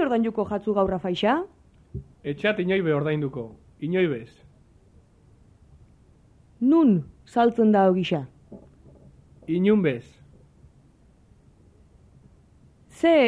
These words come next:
Speaker 1: erosi dozu gaur?
Speaker 2: Ogisa eta txorixua.
Speaker 1: Ikusi dozu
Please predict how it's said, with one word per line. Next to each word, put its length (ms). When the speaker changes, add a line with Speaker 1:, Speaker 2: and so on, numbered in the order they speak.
Speaker 1:
erosi 320
dozu 260
gaur? 300
Speaker 2:
Ogisa 540
eta 160
txorixua. 560
Speaker 1:
Ikusi 340
dozu 360